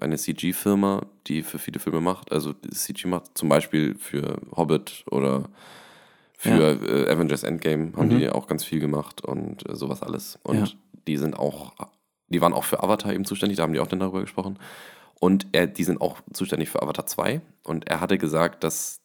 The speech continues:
Speaker 1: die halt schon dran, mit dran arbeiten jetzt und dass
Speaker 2: Mhm.
Speaker 1: da auch echt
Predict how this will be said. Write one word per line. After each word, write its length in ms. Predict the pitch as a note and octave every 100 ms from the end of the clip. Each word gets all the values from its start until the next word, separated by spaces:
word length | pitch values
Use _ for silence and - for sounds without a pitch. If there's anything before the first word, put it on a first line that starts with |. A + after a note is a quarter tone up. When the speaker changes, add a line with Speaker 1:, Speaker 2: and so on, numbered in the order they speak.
| -
Speaker 1:
die 160 | D#2+ D#2
halt 100 | -
schon 160 | D#2+
dran, 360 | D2+ D2+ E2 -
mit 260 | - D#2 -
dran 140 | D2+
arbeiten 360 | - G2 A#2 A2+
jetzt 260 | A#2 -
und 260 | - D#2+ D#2+
dass 140 | D2+
Speaker 2:
Mhm. 40 | D2+
Speaker 1:
da 280 | D2+ D2 - _ _ _ _ _
auch 220 | - -
echt 240 | F2 -